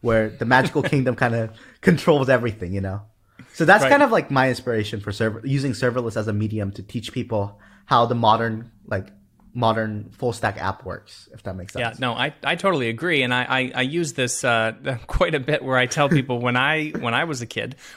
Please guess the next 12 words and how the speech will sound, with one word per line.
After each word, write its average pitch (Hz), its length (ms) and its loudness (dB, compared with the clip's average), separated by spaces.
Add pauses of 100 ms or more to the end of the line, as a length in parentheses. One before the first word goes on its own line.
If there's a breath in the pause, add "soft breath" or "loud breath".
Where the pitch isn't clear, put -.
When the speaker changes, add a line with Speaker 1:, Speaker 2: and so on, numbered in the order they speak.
Speaker 2:
when 131 100 2
I 151 60 4
first 175 220 2
Speaker 1:
Mm-hmm. - 20 -2
Speaker 2:
started 131 260 2
programming 120 460 2
in 117 80 0
the 117 80 0
late 123 180 0
nineteen 120 400 -2
nineties, 131 480 -2 (260 loud breath)
um, 120 240 0